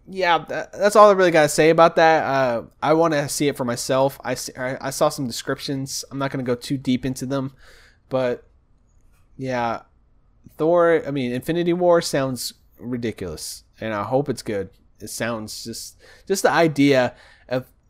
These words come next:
Thanos having the gauntlet with all the Infinity Gems in there, throwing a planet at the Avengers. Come on. Come on.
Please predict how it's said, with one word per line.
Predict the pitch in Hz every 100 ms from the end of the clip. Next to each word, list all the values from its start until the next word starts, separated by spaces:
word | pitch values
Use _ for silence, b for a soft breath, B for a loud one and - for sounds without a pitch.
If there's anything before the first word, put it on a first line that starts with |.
| _ _ - 147
Thanos | 151 156 139 127
having | - 143 165 170
the | 160
gauntlet | 147 127 123 117 120 110
with | 113 - -
all | 127 156
the | 170
Infinity | 165 160 151 143 127
Gems | 117 123 120
in | 117
there, | 113 104
throwing | - 113 147 180 160
a | 123
planet | - - 113 127 143 151 151 - - b b
at | 123 -
the | 143 151
Avengers. | 151 117 110 90 82 -
Come | - 185 139
on. | - - _ _ _ -
Come | - 285 -
on. | 95 69